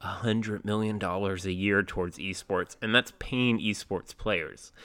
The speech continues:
So, <sighs> uh, good luck, Riot. Next up, Square Enix and Tencent wanna create triple A games together.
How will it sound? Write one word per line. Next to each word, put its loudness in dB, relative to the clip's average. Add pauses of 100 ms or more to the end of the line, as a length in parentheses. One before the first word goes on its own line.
(380)
So, -2 (680)
<sighs> -14
uh, 6
good 4
luck, 4
Riot. 10 (420)
Next 4
up, 2
Square 10
Enix 10
and 2
Tencent 2
wanna 4
create 2
triple 2
A 6
games 0
together. -4